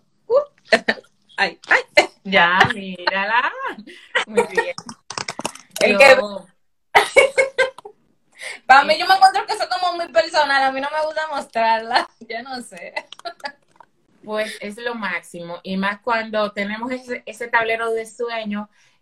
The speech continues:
Speaker 2: y vamos cumpliendo lo que, lo que tiene ese tablero. Cuando lo tenemos en un sitio que podemos verlo y eso te acuerda.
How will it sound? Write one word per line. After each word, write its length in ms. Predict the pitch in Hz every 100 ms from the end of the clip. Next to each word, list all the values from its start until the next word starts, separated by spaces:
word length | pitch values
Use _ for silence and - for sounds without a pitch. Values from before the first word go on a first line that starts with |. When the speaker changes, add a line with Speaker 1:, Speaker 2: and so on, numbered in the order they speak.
| -
Speaker 2:
y 200 | 220 196
vamos 320 | 196 208 208
cumpliendo 840 | 208 185 - 175 175 170 160 156
lo 220 | 156 151
que, 380 | 156 160 151 151
lo 160 | 160 160
que 100 | 165
tiene 200 | 170 170
ese 140 | 170
tablero. 600 | 175 165 156 151 147 147
Cuando 240 | 170 165 165
lo 140 | 165
tenemos 300 | 175 175 185
en 80 | 208
un 80 | 214
sitio 280 | 226 208 202
que 120 | 185
podemos 520 | 180 175 180 208 202
verlo 480 | 190 185 160 160 165 _ _ _ _ _ _ _ _ _
y 220 | 202 202
eso 240 | 202 202 240
te 120 | 233
acuerda. 760 | - - 175 170 151 147 127